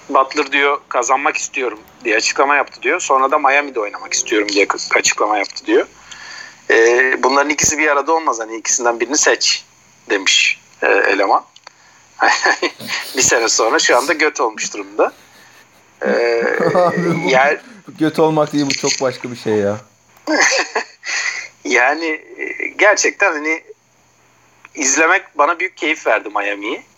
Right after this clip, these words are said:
Speaker 1: E, ama, e, tahmin ediyorum ki hani onların da şeyi buraya kadar. E, bu güzel hikaye de burada, e, sonlanacak gibi geliyor.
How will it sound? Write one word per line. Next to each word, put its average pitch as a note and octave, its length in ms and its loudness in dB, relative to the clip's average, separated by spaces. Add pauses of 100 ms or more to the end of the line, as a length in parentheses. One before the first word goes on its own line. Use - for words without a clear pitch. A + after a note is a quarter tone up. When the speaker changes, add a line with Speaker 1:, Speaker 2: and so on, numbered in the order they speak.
(380)
Speaker 1:
E, D2+ 60 0 (480)
ama, D3 340 4
e, D#3 440 -10
tahmin C3+ 300 0
ediyorum B2+ 380 -4
ki C3+ 160 -2
hani A#2+ 160 0
onların A#2 340 0
da A2+ 80 2
şeyi A#2 240 0
buraya G#2+ 260 2
kadar. F2+ 480 -4 (800)
E, G1+ 360 2 (520)
bu - 200 -2
güzel A2 280 0
hikaye A2 460 0
de A2+ 180 0 (580)
burada, G2+ 640 0
e, A2 200 -2
sonlanacak F#2+ 680 2
gibi G2+ 200 0
geliyor. G2 360 2